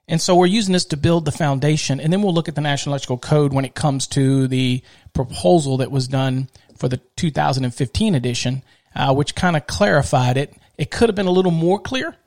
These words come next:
but it's the best we could get, and it makes sense. And it brings the code panel's logic into the discussion. So let's just look at two ten fifty-two A two for a second.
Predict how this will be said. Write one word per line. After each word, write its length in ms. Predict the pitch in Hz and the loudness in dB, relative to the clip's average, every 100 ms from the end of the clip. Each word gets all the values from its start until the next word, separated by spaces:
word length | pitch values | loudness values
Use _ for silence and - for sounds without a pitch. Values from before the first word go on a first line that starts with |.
| _ _ _ _ | _ _ _ _
but 140 | 170 175 | 2 2
it's 180 | 170 | 0
the 80 | - | -4
best 300 | 160 170 - | 0 0 2
we 80 | 151 | -2
could 180 | 147 135 | -2 -2
get, 220 | 139 156 | 0 0
and 140 | 156 | -4
it 240 | 156 151 - | -6 -10 -2
makes 320 | 165 160 - | 0 0 -2
sense. 440 | - 165 131 - | -2 0 0 -2
And 120 | 139 135 | -6 -4
it 160 | 156 156 | -4 2
brings 380 | 170 190 175 | 4 4 0
the 100 | - | -2
code 300 | 156 175 170 | 2 2 4
panel's 300 | - 151 139 | 2 2 0
logic 440 | 135 139 143 139 - | 2 2 2 0 -4
into 240 | 139 139 | -2 -2
the 140 | 131 123 | -2 -4
discussion. 720 | - 143 - 143 120 - - _ - - - - _ - | -6 -6 -2 -2 -2 -6 -12 _ -20 -20 -20 -20 _ -6
So 580 | - 196 190 185 - _ - | 0 2 2 2 -6 _ -2
let's 220 | 208 254 | 0 0
just 220 | 254 226 190 | -2 -4 -2
look 220 | 196 - | 0 0
at 200 | 160 - | -4 -2
two 120 | 180 | -4
ten 240 | - 170 | 0 -2
fifty-two 560 | 147 160 156 - 156 156 | 0 -4 -6 -4 -2 0
A 160 | 156 147 | 0 -2
two 240 | - 156 | 0 -2
for 160 | 147 123 | -2 -4
a 40 | |
second. 420 | 113 139 123 139 | -2 -2 -2 -6